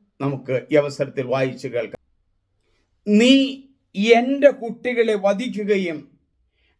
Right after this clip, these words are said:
അവരെ അവയ്ക്ക് ദഹനബലിയായി അർപ്പിക്കുകയും ചെയ്തു. ചെറുപ്പത്തിൽ നഗ്നയും അനാവൃതയുമായി ചോരയിൽ കുളിച്ചു കിടന്നത്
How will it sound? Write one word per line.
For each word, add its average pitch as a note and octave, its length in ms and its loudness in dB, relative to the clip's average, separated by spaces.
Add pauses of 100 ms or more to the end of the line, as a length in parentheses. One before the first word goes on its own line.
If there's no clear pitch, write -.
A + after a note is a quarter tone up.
അവരെ B3+ 340 4
അവയ്ക്ക് B3 420 -2
ദഹനബലിയായി A3 1080 -2 (220)
അർപ്പിക്കുകയും F#3 920 -6
ചെയ്തു. E3 380 -10 (1120)
ചെറുപ്പത്തിൽ C4+ 800 0 (460)
നഗ്നയും G#3+ 840 -6 (640)
അനാവൃതയുമായി C4+ 880 0
ചോരയിൽ B3+ 600 2
കുളിച്ചു C4+ 560 -4
കിടന്നത് G#3+ 600 -2